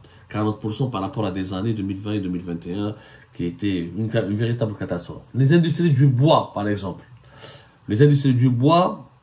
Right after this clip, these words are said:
en Algérie, une baisse de l'activité et de la croissance de onze virgule six pour cent. La production dans le secteur des industries des bois, ça a baissé de onze virgule six pour cent en deux mille vingt-deux.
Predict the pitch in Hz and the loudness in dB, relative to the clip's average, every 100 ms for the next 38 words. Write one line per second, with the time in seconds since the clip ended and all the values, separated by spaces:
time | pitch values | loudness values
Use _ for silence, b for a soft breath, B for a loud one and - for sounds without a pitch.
0 | _ _ - 101 - 113 120 139 117 127 | _ _ -16 -14 -8 0 4 4 4 2
1 | 135 175 180 - B B 131 135 120 165 | 4 2 0 -4 B B 0 2 2 2
2 | 147 113 135 - 156 139 139 139 110 104 | 2 2 0 0 0 2 2 0 -2 -2
3 | 104 110 117 117 123 131 135 135 165 180 | -2 -2 -2 -2 -2 0 0 0 -4 -2
4 | 135 120 127 - 180 165 123 151 139 156 | -2 -2 -2 -2 0 2 2 2 2 0
5 | - 143 135 120 - - - - - - | -2 -2 -2 -4 -8 -18 -20 -20 -20 -20
6 | - - - _ _ _ _ B B B | -20 -20 -20 _ _ _ _ B B B
7 | B B - 104 117 113 165 170 165 139 | B B -4 2 2 4 4 4 4 2
8 | - 113 101 120 123 120 180 165 143 120 | 2 0 0 2 2 2 0 2 2 4
9 | 123 151 143 135 127 110 110 120 113 131 | 4 4 2 2 0 0 0 0 2 4
10 | 160 233 B B B B - 123 117 110 | 4 2 B B B B -2 2 4 4
11 | 143 143 139 185 175 143 139 143 170 190 | 6 6 4 0 4 4 4 0 0 0
12 | 165 123 143 139 135 170 131 - 202 143 | 0 4 4 4 2 0 0 0 0 2
13 | 165 127 117 98 95 92 87 85 76 | 2 2 -2 -4 -4 -6 -6 -10 -10